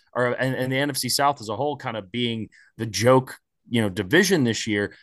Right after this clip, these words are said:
And right now there are three teams that could be, you know, three and oh. If, if the Saints win tonight, you got three three and oh teams in the N F C South, and that's a good way to start the season. Um, the Packers were banged up, not having a, uh, Aaron Jones.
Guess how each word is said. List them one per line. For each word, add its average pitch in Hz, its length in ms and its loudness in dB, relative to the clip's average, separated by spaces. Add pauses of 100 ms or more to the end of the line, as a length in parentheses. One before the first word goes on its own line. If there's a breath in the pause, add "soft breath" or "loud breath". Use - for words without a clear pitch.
(140 loud breath)
And 147 220 0 (300)
right 208 220 4
now 349 200 4
there 269 120 2
are 240 60 2
three 247 300 -4
teams 220 580 -4 (280)
that 143 140 -4
could 185 220 0
be, 190 180 -4 (160)
you 156 140 -4
know, 156 80 0
three 165 300 -2
and 156 100 0
oh. 104 220 2
If, 107 160 -8
if 127 160 -6
the 113 100 -8
Saints 208 320 -2
win 185 160 -2
tonight, 160 400 0 (320 soft breath)
you 139 80 0
got 139 180 0
three 185 320 -4
three 185 280 -4
and 175 80 0
oh 165 100 2
teams 123 500 -4 (280 soft breath)
in 110 100 -2
the 120 80 0
N 123 160 2
F 120 100 2
C 120 160 -2
South, 117 360 0
and 101 100 -10
that's 107 160 -6
a 117 40 -8
good 117 180 -2
way 110 140 0
to 98 60 -4
start 107 320 0
the - 60 -8
season. 87 400 -6 (400 loud breath)
Um, - 360 -2 (280)
the - 60 -4
Packers 185 500 6
were 160 100 4
banged 139 440 4
up, 131 200 4
not 123 220 -2
having 113 500 -2
a, 113 200 -4
uh, 104 260 0
Aaron 113 280 0
Jones. 110 580 -2